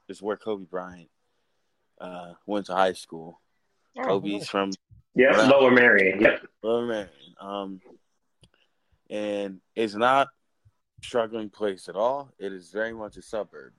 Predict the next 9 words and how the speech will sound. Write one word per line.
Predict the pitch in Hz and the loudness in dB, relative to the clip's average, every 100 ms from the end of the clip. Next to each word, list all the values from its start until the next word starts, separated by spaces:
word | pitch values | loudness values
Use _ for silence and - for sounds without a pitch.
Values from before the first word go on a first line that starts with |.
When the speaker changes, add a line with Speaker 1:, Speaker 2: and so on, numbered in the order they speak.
| _ _ _ _ _ _ _ _ _ - | _ _ _ _ _ _ _ _ _ 0
Speaker 1:
But, | 135 117 - 98 | 2 2 0 -16
uh, | 101 101 | -14 -10
as | 104 | -10
I | 113 | -8
mentioned | 113 110 101 | -10 -10 -14
before, | - 117 87 87 | -6 -4 -4 -4
where | 95 - | -6 -4
I | 107 120 | 0 0
live, | 110 92 87 | 0 -4 -12